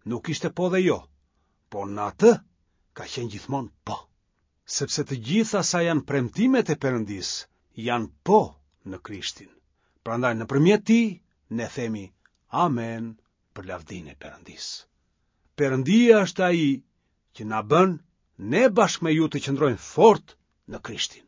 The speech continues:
Ai na ka vajosur, na ka vënë vulën e vet dhe na ka dhënë kaparin e frymës në zemrat tona. Por un po thres Perëndin si dëshmitar për shpirtin tim, se qëllimi im që nuk u ktheva në Korint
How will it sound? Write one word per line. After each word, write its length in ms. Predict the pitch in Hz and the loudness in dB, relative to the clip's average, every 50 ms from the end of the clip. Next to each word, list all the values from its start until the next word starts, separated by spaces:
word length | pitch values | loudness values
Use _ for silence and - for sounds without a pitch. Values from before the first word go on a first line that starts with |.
| _ _ _ _ _ _ _ _ _ _ _ _ _ - | _ _ _ _ _ _ _ _ _ _ _ _ _ -2
Ai 220 | 110 135 175 220 | 0 2 4 4
na 140 | 233 226 180 | 4 2 0
ka 120 | - 139 120 | -2 -2 -2
vajosur, 520 | 113 104 101 101 101 98 - - 110 104 - _ _ _ _ _ _ - | -2 -2 -4 -4 -8 -8 -10 -14 -18 -18 -20 _ _ _ _ _ _ -10
na 140 | 110 117 | -8 -6
ka 120 | 113 131 127 | -2 -2 -2
vënë 260 | 120 131 127 120 104 | 0 0 -2 -2 0
vulën 360 | 110 156 220 233 185 147 127 | 2 4 4 4 4 2 0
e 20 | 113 | 0
vet 340 | 104 110 113 - - - _ _ _ _ _ _ _ _ _ - | -2 -6 -8 -10 -12 -18 _ _ _ _ _ _ _ _ _ -14
dhe 120 | 98 113 | -12 -10
na 120 | 110 110 | -10 -10
ka 140 | 104 - 107 101 | -10 -10 -8 -6
dhënë 260 | 113 131 135 135 131 _ _ _ _ _ _ - | -4 -4 -4 -4 -6 _ _ _ _ _ _ -14
kaparin 580 | - 95 - - - 160 170 185 185 180 160 147 | -14 -14 -10 -6 -4 -4 -2 -2 -2 -2 -4 -4
e 60 | - | -6
frymës 520 | - - - 120 135 131 120 117 107 - - - - _ _ _ _ _ | -10 -12 -8 -4 -4 -4 -4 -4 -8 -10 -14 -18 -20 _ _ _ _ _
në 120 | 95 104 95 | -16 -14 -12
zemrat 400 | - 110 104 95 90 92 - - | -12 -12 -12 -14 -16 -18 -20 -20
tona. 260 | - - - _ _ _ _ _ _ _ _ _ _ _ _ _ _ _ _ _ _ _ _ - | -20 -20 -20 _ _ _ _ _ _ _ _ _ _ _ _ _ _ _ _ _ _ _ _ 0
Por 100 | 226 233 | 2 2
un 100 | 208 196 | 2 2
po 120 | - 143 123 | 0 -4 -6
thres 320 | - - 151 175 165 - - | -4 -2 -2 -2 -2 -2 -4
Perëndin 520 | - - 117 113 113 110 131 190 175 143 | -8 -8 -8 -8 -8 -6 -4 -4 -4 -4
si 160 | - - - 110 | -4 -6 -10 -10
dëshmitar 640 | 98 107 - - - 110 - - 123 123 113 98 90 _ _ _ _ | -12 -12 -12 -12 -12 -14 -12 -10 -8 -8 -8 -8 -12 _ _ _ _
për 140 | - - - - | -20 -18 -16 -14
shpirtin 460 | - - 175 233 247 - 196 143 113 | -4 0 0 0 0 0 -2 -4 -4
tim, 220 | - 110 101 90 85 _ _ _ _ _ _ - | -4 -8 -12 -12 -14 _ _ _ _ _ _ -18
se 180 | - - 104 92 | -14 -12 -12 -12
qëllimi 500 | - - 104 107 139 160 180 190 208 202 | -12 -10 -4 0 2 2 4 4 4 4
im 120 | 196 180 | 2 2
që 120 | - - 156 | 0 -2 -2
nuk 160 | 165 160 160 | -2 -2 -2
u 60 | 156 156 | -4 -6
ktheva 340 | - - 156 143 120 113 110 | -4 -4 -4 -2 -2 -2 -4
në 100 | 110 - | -6 -4
Korint 480 | - 165 147 113 104 104 110 110 - | -2 -2 -2 -2 -4 -6 -8 -10 -12